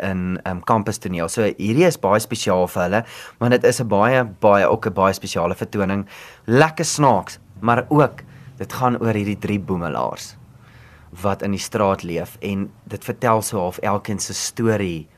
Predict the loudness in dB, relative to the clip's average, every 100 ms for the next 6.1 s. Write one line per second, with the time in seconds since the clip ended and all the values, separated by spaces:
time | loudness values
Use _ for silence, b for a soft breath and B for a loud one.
0 | -10 -6 -2 -2 -4 -8 -8 -6 -4 -4
1 | -6 -6 -6 -6 -4 -4 -6 -8 -10 -2
2 | 0 0 -4 B B B -4 -4 -4 -4
3 | -2 2 2 0 -4 -4 -4 -6 -6 -6
4 | -8 0 0 2 -4 -4 -8 -12 -8 -6
5 | -4 -4 -4 -4 -8 B B B -6 -2
6 | -2